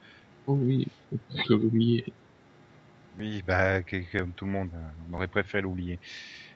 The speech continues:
Speaker 2: Et
Speaker 1: Non, mais en fait, euh, au début, ça allait, c'est juste qu'ils ont pas dû faire un double.
Speaker 2: Oui, parce que tu pensais à qui, là, pour Cassandra, du coup ?
Speaker 1: Euh, à la, à la blague.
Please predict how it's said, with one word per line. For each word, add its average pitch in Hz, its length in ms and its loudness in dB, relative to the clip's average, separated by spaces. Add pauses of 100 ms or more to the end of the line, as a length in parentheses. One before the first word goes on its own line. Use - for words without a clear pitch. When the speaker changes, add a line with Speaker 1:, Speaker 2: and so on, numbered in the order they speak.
(280)
Speaker 2:
Et 185 140 2
Speaker 1:
Non, 170 80 10
mais 135 100 8
en - 60 4
fait, - 180 4
euh, - 320 4
au 165 100 2
début, 120 200 2
ça - 140 -6
allait, 160 200 6
c'est 110 220 0
juste 117 240 -6
qu'ils 117 200 -2
ont 120 40 -2
pas 117 140 -2
dû - 140 -4
faire 120 120 0
un 117 80 2
double. 135 300 2 (1000)
Speaker 2:
Oui, 127 80 -6
parce - 140 -8
que - 40 -12
tu - 60 -8
pensais - 260 0
à 101 60 4
qui, - 240 -6
là, 98 140 4
pour - 160 -12
Cassandra, 87 400 -2
du 80 100 -6
coup ? 90 200 -8 (1500)
Speaker 1:
Euh, 113 340 8
à 107 360 4
la, 110 400 4
à - 40 0 (580)
la 117 100 6
blague. 117 300 2